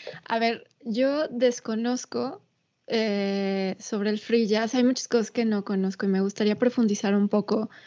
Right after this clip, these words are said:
sobre el, eh, cuando escuché Sensontle,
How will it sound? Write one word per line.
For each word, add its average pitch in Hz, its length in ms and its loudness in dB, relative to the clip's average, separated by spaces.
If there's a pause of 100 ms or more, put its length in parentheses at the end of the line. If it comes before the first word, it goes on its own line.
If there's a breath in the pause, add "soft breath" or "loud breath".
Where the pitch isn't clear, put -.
(300 loud breath)
sobre 220 460 4
el, 220 200 4 (280)
eh, 220 360 4
cuando 233 220 4
escuché 262 360 0
Sensontle, 285 840 0